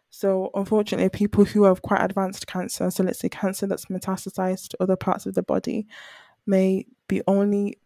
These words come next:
be for palliative approach. So that means sort of treating them for their symptoms and also potentially giving them palli-, um, palliative chemotherapy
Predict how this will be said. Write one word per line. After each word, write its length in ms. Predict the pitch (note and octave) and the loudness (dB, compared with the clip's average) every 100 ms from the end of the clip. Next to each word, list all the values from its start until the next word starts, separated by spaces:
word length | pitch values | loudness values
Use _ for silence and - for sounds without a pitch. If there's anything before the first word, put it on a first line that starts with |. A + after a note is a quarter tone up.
| - | -8
be 80 | F#3 | -6
for 180 | - | -2
palliative 920 | F3+ - F#3 F#3 - F#3+ F#3 - - - - | -4 2 2 2 2 0 0 -2 -20 -20 -8
approach. 640 | F3 - G3+ A#3+ - - _ _ - _ _ | -6 -2 -2 -2 -8 -18 _ _ -20 _ _
So 480 | - G#3+ G3 F#3 F#3+ - | 2 6 6 6 2 -2
that 260 | - G3+ - | -2 0 0
means 440 | G3 F#3+ F#3+ F#3+ | 0 0 -2 -4
sort 160 | - G3+ | -2 -2
of 120 | F3+ | -2
treating 540 | - A3 A3 - A3 G#3+ | 2 4 4 2 0 4
them 360 | G3+ G3 G3+ _ - - _ - - - | 6 6 2 _ -20 -20 _ -18 -18 -8
for 140 | - | 6
their 160 | G3 F#3+ | 8 8
symptoms 720 | - G3 - G3 G3 G3+ - - | 6 -2 2 0 0 -4 -6 -4
and 160 | F#3 | 2
also 480 | F#3 G3 - F#3 F#3 - | 2 0 2 0 0 -4
potentially 480 | - - F#3+ - F#3+ | -6 0 0 0 -2
giving 280 | - F#3+ | -2 0
them 140 | F#3 F#3 | 0 -2
palli-, 380 | - F3+ F3+ - - | 0 0 0 0 0
um, 180 | F3 | 0
palliative 480 | F3+ F#3+ F#3 - F#3 | 2 2 2 4 2
chemotherapy 800 | - F#3 F3 F3+ F3+ E3+ F#3 F#3 | 2 -6 0 4 4 4 0 -4